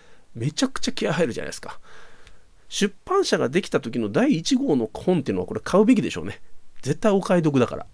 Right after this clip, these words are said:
<laughs> その、作ってる人たちの労力に比べて、定価が安すぎる。うん、ということになってると思いますよ。これはもう、この本はめちゃくちゃ労力かかってるなっていうのが、読んでてわかります。あの、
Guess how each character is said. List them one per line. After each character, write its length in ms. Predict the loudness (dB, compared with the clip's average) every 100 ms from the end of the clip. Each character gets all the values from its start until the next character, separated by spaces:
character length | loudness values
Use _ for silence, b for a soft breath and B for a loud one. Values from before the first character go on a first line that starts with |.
| -12
<laughs> 160 | -4
そ 100 | 4
の、 160 | 6 4 B B
作 200 | -4 2
っ 20 |
て 140 | 4 4
る 80 | 2
人 120 | 0
た 40 |
ち 100 | 0
の 100 | 0
労 160 | 4 4
力 200 | 4 0
に 80 | -2
比 100 | -2
べ 180 | -2
て、 280 | 0 0 0 B B B -2
定 160 | 0
価 120 | 2 4
が 80 |
安 240 | 2 2 0
す 120 | -2
ぎ 80 | -4
る。 140 | -6 -16 -20 -20 -20 -18 -10
う 120 | -6
ん、 60 | 0
と 80 |
い 40 | 0
う 20 |
こ 80 | 0
と 80 | -2
に 80 |
な 80 | -4
っ 20 |
て 100 | -6
る 60 | -8
と 120 | -4
思 120 | -2 -2
い 40 |
ま 100 | -4
す 100 | -6
よ。 140 | -8 -8 b b b b b
こ 220 | -2 4
れ 60 | 6
は 40 |
も 160 | 6 2
う、 60 |
こ 140 | 0 2
の 280 | 4 2 -2
本 180 | 0 0
は 120 | 0
め 140 | -4 -6
ち 120 | -4
ゃ 60 |
く 100 | -6
ち 160 | -2 2
ゃ 40 |
労 160 | 2 2
力 200 | -2 -4
か 100 | -10
か 120 | -8
っ 40 | -10
て 120 | -6
る 80 | -4
な 120 | -6
っ 40 |
て 100 | -6
い 20 |
う 40 | -8
の 60 |
が、 140 | -8 -8 B B B
読 220 | -2 0
ん 40 | 0
で 100 | -2
て 100 | -8
わ 80 |
か 100 | -8
り 60 | -10
ま 80 | -10
す。 160 | -4
あ 40 | 2
の、 140 | 0